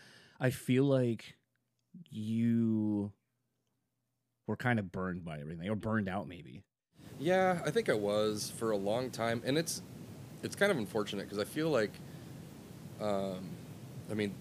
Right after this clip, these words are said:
Speaker 2: there's so much happening now that's amazing, but, uh, it's like I checked out of music for about ten years. Like,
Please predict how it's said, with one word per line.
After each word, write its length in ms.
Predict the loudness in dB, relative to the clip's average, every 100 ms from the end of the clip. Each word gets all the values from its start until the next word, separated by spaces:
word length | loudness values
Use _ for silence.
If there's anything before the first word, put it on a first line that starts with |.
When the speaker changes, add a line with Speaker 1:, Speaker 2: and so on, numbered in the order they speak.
| 4
Speaker 2:
there's 200 | 6 6
so 220 | 8 10
much 200 | 10 8
happening 480 | 6 6 2 0 2
now 500 | 4 4 2 -2 -4 -10 -2
that's 360 | 0 0 -2 -6
amazing, 760 | -2 0 2 0 -2 -6 -8 -12 -12 -12 -4
but, 320 | 0 2 2
uh, 340 | 0 -2 -2 -4 -8 -14 -14 -14 -10 -4
it's 120 | 0
like 140 | 4
I 80 | 4
checked 360 | 2 2 2 2
out 160 | 2
of 140 | 0 -2
music 440 | -2 -2 -2 -2 -4 -6
for 140 | -4
about 260 | -2 -4 -6
ten 240 | -8 -8
years. 460 | -8 -8 -8 -10 -12 -8
Like, 200 | -8